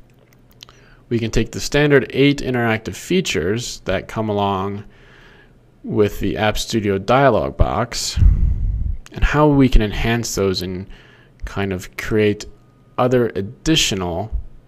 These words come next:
uh, interactivities with them. And that's what I wanna show you here is by combining certain elements, you can create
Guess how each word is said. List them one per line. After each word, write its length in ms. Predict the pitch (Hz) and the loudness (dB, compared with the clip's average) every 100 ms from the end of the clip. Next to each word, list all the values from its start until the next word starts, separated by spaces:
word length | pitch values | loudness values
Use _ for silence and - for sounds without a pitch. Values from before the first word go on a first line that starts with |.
| - - - - - - - - - - - | -20 -20 -20 -20 -20 -20 -20 -20 -16 -16 -14
uh, 220 | 190 - - | -12 -10 -10
interactivities 1120 | 107 104 95 - - 139 107 85 95 - - - - - _ _ - - | -6 -4 -4 -6 -4 -2 -2 -4 -6 -10 -14 -20 -20 -20 _ _ -20 -6
with 320 | 120 120 - | -2 -2 -2
them. 260 | - - - - - | -4 -4 -4 -4 -4
And 220 | 110 113 | -2 2
that's 200 | 131 131 | 2 6
what 80 | 139 | 6
I 40 | |
wanna 160 | 123 117 | 6 6
show 160 | 117 | 4
you 100 | 104 | 4
here 220 | 104 110 95 | 4 2 2
is 320 | 101 98 - - - - - - - - - - - - - - _ _ - - | -2 -4 -10 -20 -20 -20 -20 -20 -20 -20 -20 -20 -20 -20 -20 -20 _ _ -14 -2
by 160 | 110 | 0
combining 640 | 117 120 117 151 165 170 131 | 0 -2 0 0 2 0 0
certain 340 | - 98 90 | -2 -4 -4
elements, 680 | 90 92 92 98 - - - | -8 -8 -8 -8 -8 -8 -12
you 320 | - 110 113 | -12 -6 -6
can 180 | 113 117 | -6 -10
create 840 | - 117 117 113 113 - - - | -6 -2 -2 -2 -6 -10 -10 -14